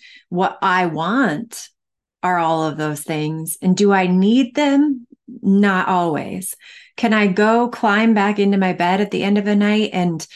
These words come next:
have appreciation for the person laying next to me? A hundred percent.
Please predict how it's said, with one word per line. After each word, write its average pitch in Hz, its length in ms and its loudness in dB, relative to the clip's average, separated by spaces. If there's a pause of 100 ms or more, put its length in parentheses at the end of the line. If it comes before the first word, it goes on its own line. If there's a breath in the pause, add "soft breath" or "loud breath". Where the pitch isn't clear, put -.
(280 loud breath)
have 185 440 -2
appreciation 185 880 -2
for 196 120 -4
the 185 80 -4
person 190 480 -4
laying 190 240 0
next 190 280 -4
to 190 80 -8
me? 196 260 -2
A 175 60 -6
hundred 175 400 -6
percent. 175 500 -6